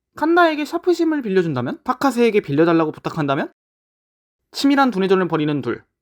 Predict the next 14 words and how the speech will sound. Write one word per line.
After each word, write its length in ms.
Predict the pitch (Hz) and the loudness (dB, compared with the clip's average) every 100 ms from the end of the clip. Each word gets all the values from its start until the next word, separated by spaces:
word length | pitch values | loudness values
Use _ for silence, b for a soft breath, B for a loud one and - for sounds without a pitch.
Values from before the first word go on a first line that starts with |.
| - | -4
미나가와에게 640 | 143 226 285 294 269 247 | 2 2 4 4 2 -2
빌리러 340 | 233 160 196 214 | -6 -4 -2 -2
가지만 520 | 180 135 143 113 107 _ | -4 -4 -6 -6 -12 _
굴기가 420 | 160 208 254 240 | -4 -4 0 0
안 80 | 131 | 0
맞아서 300 | 135 135 160 | -2 -2 -6
실패. 460 | - 220 - - _ _ _ | -6 -10 -10 -14 _ _ _
결국 320 | - 165 214 | 0 2 0
무심한 420 | 131 139 190 160 | -2 -6 -6 -6
듯 200 | 131 120 _ _ _ - | -4 -6 _ _ _ -4
툭 200 | 330 - | -4 -4
심을 300 | - 262 240 | -4 -2 0
던져주는 460 | 165 151 123 135 | -2 -2 -2 -4
타카세. 420 | 170 185 151 113 | -6 -6 -8 -10